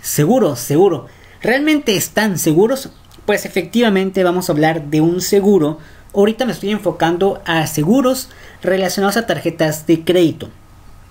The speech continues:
Yo sé que existen otras infinidades de seguros, pero por lo pronto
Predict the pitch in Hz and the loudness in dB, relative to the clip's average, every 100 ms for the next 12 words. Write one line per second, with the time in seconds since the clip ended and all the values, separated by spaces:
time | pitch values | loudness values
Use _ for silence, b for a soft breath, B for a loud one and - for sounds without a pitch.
0 | - - 160 160 175 175 - 156 165 - | -16 -4 -2 -2 -2 -4 -4 -4 -4 -6
1 | - - 175 175 175 - 180 160 175 156 | -10 -2 0 0 -4 -4 -6 -4 -2 0
2 | 151 160 165 180 233 220 262 262 - B | 2 0 0 0 2 2 2 -2 -10 B
3 | B B 233 262 254 240 - 185 190 214 | B B 2 2 2 -2 0 0 -2 -4
4 | 214 | -6